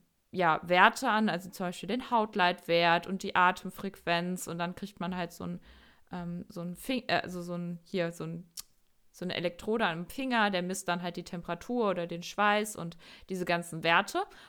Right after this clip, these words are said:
und dann atmet man halt auch bewusst oder unbewusst und man sieht halt diese Parameter auf dem Bildschirm und dann sieht man halt, wie man sich selbst halt be-, beruhigt oder hoch oder runter fährt und das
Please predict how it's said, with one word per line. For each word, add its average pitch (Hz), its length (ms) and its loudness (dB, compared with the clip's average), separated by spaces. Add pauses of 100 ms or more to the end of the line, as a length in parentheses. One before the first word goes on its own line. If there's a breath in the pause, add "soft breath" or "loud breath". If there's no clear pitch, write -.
und 190 160 -2
dann 156 140 2
atmet 196 440 2
man 262 220 -2
halt 247 160 -4
auch 226 140 -6
bewusst 247 460 -6
oder 196 180 -2
unbewusst 233 600 -4 (320 soft breath)
und 196 160 0
man 190 160 2
sieht 269 300 -2
halt 208 180 4
diese 196 160 -4
Parameter 202 720 0
auf 175 140 -4
dem 175 140 -6
Bildschirm 180 640 0
und 190 100 0
dann 190 120 2
sieht 247 220 -4
man 240 180 4
halt, 208 220 4
wie 220 80 2
man 190 180 4
sich 196 160 -6
selbst - 400 2
halt 190 320 2 (380 soft breath)
be-, 185 280 -4
beruhigt 226 540 0
oder 165 240 -4
hoch 240 280 0
oder 165 120 0
runter 247 360 0
fährt 160 420 -2
und 175 180 -6 (240 loud breath)
das - 380 4